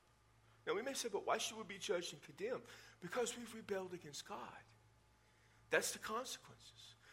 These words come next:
I mean, a lot of you are parents, or you've been parents, and maybe you will be parents. Think about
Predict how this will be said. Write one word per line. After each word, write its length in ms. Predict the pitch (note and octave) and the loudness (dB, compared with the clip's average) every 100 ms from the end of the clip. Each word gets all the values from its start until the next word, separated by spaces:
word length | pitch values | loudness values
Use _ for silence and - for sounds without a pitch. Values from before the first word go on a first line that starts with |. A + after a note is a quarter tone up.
| - | -4
I 60 | G3+ | -2
mean, 100 | D#3 D#3+ F#3 - | -2 -6 -10 -2
a 120 | E3+ F#3 | 0 4
lot 160 | A3 | 4
of 100 | C4 | 2
you 100 | A3+ | -2
are 40 | G3+ | -4
parents, 440 | D#3+ C#3 E3+ A3+ | 4 6 6 2
or 40 | |
you've 120 | F3+ E3 | -4 -4
been 140 | C#3+ | -4
parents, 380 | - C3 D3+ - | 0 2 2 0
and 60 | D#3+ | -4
maybe 120 | F#3 | -4
you 80 | E3 | -6
will 60 | |
be 80 | D#3+ | -8
parents. 300 | - C3 - | 0 2 2
Think 160 | C4+ - | -4 4
about 220 | F#3 | 6